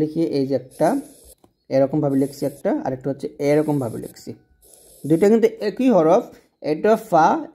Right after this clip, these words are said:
এটা কফ, মানে এক নুক্তা থাকলে, এক গোল মাথার উপরে এক নুক্তা থাকলে ফা, এবং দুই নুক্তা থাকলে হবে কফ। আবার ঠিক একই রকম এখানে এক নুক্তা থাকলে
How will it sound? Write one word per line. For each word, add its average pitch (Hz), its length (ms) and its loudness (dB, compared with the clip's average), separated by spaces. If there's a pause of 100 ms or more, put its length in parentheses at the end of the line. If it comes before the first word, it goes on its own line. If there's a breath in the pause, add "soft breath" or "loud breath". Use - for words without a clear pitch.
এটা 156 180 0 (220)
কফ, 156 280 4
মানে 147 140 -2 (140)
এক 180 80 -2 (100)
নুক্তা 180 280 -8
থাকলে, 185 220 -4 (420 loud breath)
এক 147 120 -6
গোল 156 180 0
মাথার 185 240 -2
উপরে 175 200 -8
এক 165 80 -12 (100)
নুক্তা 170 220 -8
থাকলে 180 180 0 (140)
ফা, 151 160 6 (460 loud breath)
এবং 151 100 -8 (140)
দুই 156 160 -2
নুক্তা 185 300 -8
থাকলে 170 240 -4
হবে 160 140 -2 (180)
কফ। 175 200 6 (380 soft breath)
আবার 151 140 2 (100)
ঠিক 160 200 -4
একই 165 160 0
রকম 170 140 -2 (100)
এখানে 156 220 -2
এক 156 140 -8
নুক্তা 160 220 -4
থাকলে 165 160 0